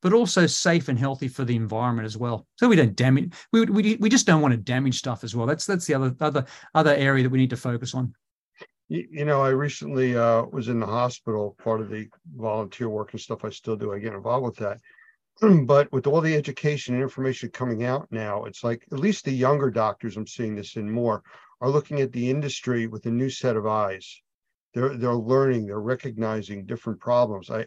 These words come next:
Speaker 2: I actually watched a doctor in the emergency room go from patient to patient, but stop after each patient and spray a sanitizing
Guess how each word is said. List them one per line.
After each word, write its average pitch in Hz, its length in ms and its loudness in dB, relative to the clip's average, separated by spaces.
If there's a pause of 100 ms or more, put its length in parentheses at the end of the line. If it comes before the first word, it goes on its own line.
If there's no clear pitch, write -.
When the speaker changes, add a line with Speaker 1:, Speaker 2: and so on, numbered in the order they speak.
Speaker 2:
I 123 80 -2
actually 131 360 -2
watched 120 380 2
a 104 40 -12
doctor 120 400 0
in 113 80 -4
the 104 60 -8
emergency 117 500 -6
room 104 320 -6 (480)
go 135 140 2
from 117 160 -6
patient 131 400 0
to 117 120 -8
patient, 131 460 -2 (240)
but 117 180 -4
stop - 500 -2
after 117 280 -6
each 127 240 -12
patient 131 500 -4
and 110 100 -12
spray 117 280 -4
a 107 40 -2
sanitizing 117 760 -4